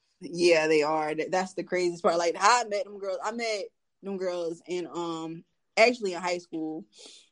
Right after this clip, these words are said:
Um, but my college friends, I, like, black girl, my college, black girl friends, I met them in college. And then, um,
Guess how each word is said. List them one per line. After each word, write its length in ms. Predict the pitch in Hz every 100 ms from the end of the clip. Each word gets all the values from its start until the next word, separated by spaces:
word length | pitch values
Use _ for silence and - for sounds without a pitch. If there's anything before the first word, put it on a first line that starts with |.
| _ _ _ _ - _
Um, 460 | 196 180 175 170 175
but 260 | 175 175
my 140 | 175 175
college 440 | 226 220 226 220
friends, 400 | 233 214 208 202
I, 140 | 170 175
like, 280 | 170 151
black 200 | 175 190
girl, 100 | 180
my 120 | 180 170
college, 260 | 190 185 -
black 140 | 180 165
girl 100 | 175
friends, 200 | 175 165
I 40 |
met 140 | 165 147
them 100 | 165
in 80 | 160
college. 540 | 170 165 160 160 -
And 200 | 170 170
then, 300 | 160 156 156 -
um, 380 | 151 156 160